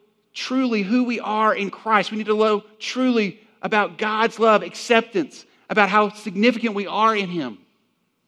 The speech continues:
Truth. Maybe that's why Jesus said, "I am the way, the truth,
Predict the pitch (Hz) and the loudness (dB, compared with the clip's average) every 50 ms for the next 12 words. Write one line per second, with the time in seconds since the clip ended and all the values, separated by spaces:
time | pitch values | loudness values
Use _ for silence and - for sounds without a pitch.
0 | _ _ _ _ _ _ _ _ _ _ _ _ _ _ _ _ _ _ _ _ | _ _ _ _ _ _ _ _ _ _ _ _ _ _ _ _ _ _ _ _
1 | _ _ _ _ _ _ _ _ _ _ _ _ _ _ _ _ _ _ _ _ | _ _ _ _ _ _ _ _ _ _ _ _ _ _ _ _ _ _ _ _
2 | _ _ - - - - 240 262 254 220 175 - - - _ _ _ _ _ 175 | _ _ -18 -14 -6 -2 0 2 2 2 0 -2 -6 -14 _ _ _ _ _ -6
3 | 208 233 247 240 226 240 240 214 175 196 220 208 202 196 - - 208 190 190 - | -2 0 0 0 0 0 -2 -2 0 -2 -2 -4 -4 -6 -4 -2 -2 -2 -2 -2
4 | 202 208 214 202 196 196 170 180 160 175 190 202 226 226 226 220 226 220 220 - | -2 -2 -2 -2 -2 -2 -2 -2 -2 0 0 0 2 2 2 2 0 -2 -6 -12
5 | _ _ _ _ _ _ _ _ _ _ 156 156 175 196 190 - - - 254 269 | _ _ _ _ _ _ _ _ _ _ -10 -6 -4 -4 -4 -4 -6 -6 -6 -4
6 | 226 143 110 - | -4 -6 -6 -8